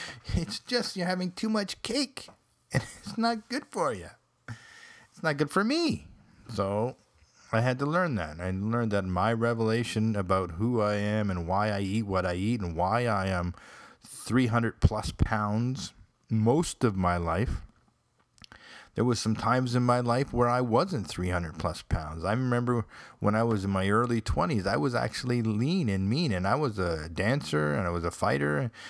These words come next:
and I was working hard, and I was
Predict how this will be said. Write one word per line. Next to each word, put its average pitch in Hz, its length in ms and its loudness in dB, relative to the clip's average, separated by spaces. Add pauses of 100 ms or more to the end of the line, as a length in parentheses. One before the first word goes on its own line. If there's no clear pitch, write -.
(140)
and 95 400 0
I 95 200 -2
was 95 220 0
working 104 380 0
hard, 135 500 2
and 92 260 -6
I 117 120 0
was 131 320 -2